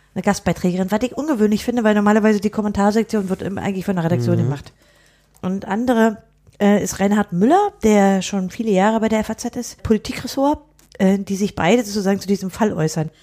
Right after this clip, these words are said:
Speaker 1: Natürlich im Nachhinein immer ein bisschen gemein, ja, weil das ist eine, äh, eine Berichterstattung, die
Speaker 2: Hm.
Speaker 1: einfach aktuell ist und man kann natürlich nicht wissen, dass sich das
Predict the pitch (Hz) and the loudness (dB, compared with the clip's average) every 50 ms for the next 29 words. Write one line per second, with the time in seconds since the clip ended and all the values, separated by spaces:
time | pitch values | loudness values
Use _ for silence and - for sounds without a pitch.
0 | _ _ _ - 208 202 - 233 202 220 208 208 208 214 226 240 226 214 175 208 | _ _ _ -2 -2 0 2 0 0 0 0 2 2 2 4 4 2 2 2 2
1 | 220 208 202 - 254 - - 254 220 214 185 175 180 196 226 285 311 302 247 202 | 2 2 2 0 -2 -2 -2 -4 -2 -2 -2 -2 -2 0 -2 -2 -2 -2 0 2
2 | 196 214 226 226 214 202 202 190 - 190 - - - - - - 202 196 196 190 | 2 2 4 4 4 2 2 0 -2 -8 -10 -12 -12 -14 -14 -10 -6 -4 -4 -4
3 | - 185 196 196 196 180 - - - - 196 196 190 190 190 190 - - - - | -2 -2 -2 -4 -4 -6 -10 -16 -14 -8 -6 -4 -4 -4 -4 -6 -8 -12 -18 -18
4 | - - - - - - - - 190 202 208 202 - 226 190 214 202 - 208 196 | -18 -20 -20 -20 -20 -20 -10 -2 0 2 2 4 2 2 0 0 0 0 -2 -4
5 | 190 185 196 190 190 185 185 180 - _ _ _ - _ _ _ _ _ - 117 | -2 0 0 2 2 2 2 0 -2 _ _ _ -20 _ _ _ _ _ -10 -8
6 | 110 98 85 80 - - - 196 - 208 - - 208 - - 208 - - 190 233 | -8 -8 -8 -10 -6 -4 -4 -2 -2 -2 -2 -2 -2 -2 -2 -2 0 2 2 2
7 | 233 226 202 190 185 185 180 - 226 226 208 180 196 175 180 165 - 226 - 190 | 2 0 -2 -4 -4 -4 -2 -2 0 0 0 -2 -2 -4 -4 -4 -4 -4 -4 -2
8 | 165 165 160 185 170 - - 127 | -2 -2 -2 -2 -4 -6 -8 -10